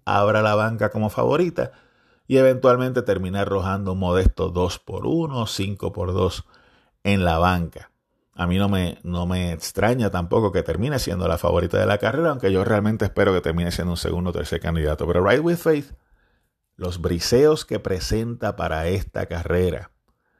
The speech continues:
y conociendo su cono-, su, su condición de sangradora, que es principalmente su problema, hace de ella una muy atractiva opción en este evento.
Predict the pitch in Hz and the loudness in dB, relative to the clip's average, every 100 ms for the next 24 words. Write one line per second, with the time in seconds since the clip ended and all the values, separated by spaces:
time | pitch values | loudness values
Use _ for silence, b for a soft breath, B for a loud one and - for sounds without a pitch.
0 | _ _ _ _ 90 95 95 - 110 131 | _ _ _ _ 0 2 2 2 2 4
1 | 160 131 117 104 - - - - _ _ | 2 4 2 0 -4 -8 -8 -8 _ _
2 | - 95 98 90 101 120 113 101 87 80 | -10 -4 -2 2 2 4 4 2 0 2
3 | 82 95 82 78 82 78 165 - 110 90 | 4 4 4 -2 -6 -4 -2 -2 -4 -4
4 | 82 85 87 95 90 110 107 101 104 107 | -2 -2 0 -2 -2 -2 2 4 6 2
5 | 82 82 _ _ _ _ _ _ _ _ | 0 -10 _ _ _ _ _ _ _ _
6 | _ _ - - 92 123 123 135 156 143 | _ _ -10 -2 2 4 4 4 4 4
7 | 101 90 - _ _ _ _ - 107 110 | 0 -4 -12 _ _ _ _ -10 -6 -6
8 | 85 85 95 - 104 - 127 135 117 87 | -6 -4 -2 0 -2 -2 -2 0 0 -4
9 | - - 127 104 85 85 95 82 82 - | -4 0 0 0 -2 0 0 0 -4 -12
10 | - | -18